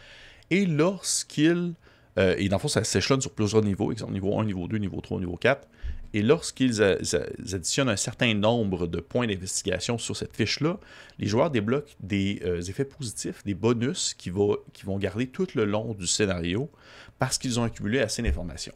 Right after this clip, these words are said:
Admettons qu'ils accumulent des points d'investigation dessus, puis là, ils découvrent, euh,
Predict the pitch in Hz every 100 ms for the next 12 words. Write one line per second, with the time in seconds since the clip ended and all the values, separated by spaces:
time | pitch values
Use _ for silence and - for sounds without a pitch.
0 | _ 90 80 113 110 101 98 90 82 87
1 | - 101 101 90 98 85 - - - 104
2 | - 139 131 107 92 82 117 123 113 98